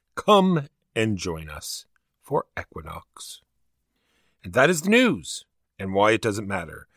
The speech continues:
Now on to the topic of the week, which is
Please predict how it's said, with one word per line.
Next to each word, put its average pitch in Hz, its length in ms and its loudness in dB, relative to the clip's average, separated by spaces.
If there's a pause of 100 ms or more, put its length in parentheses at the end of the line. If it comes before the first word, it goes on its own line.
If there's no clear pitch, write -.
(420)
Now 165 440 2
on 135 300 2
to 123 580 -8
the 98 140 -16
topic - 500 2 (100)
of 107 100 -12
the 107 100 -2
week, 120 440 -10 (460)
which 117 200 -8
is 104 320 -4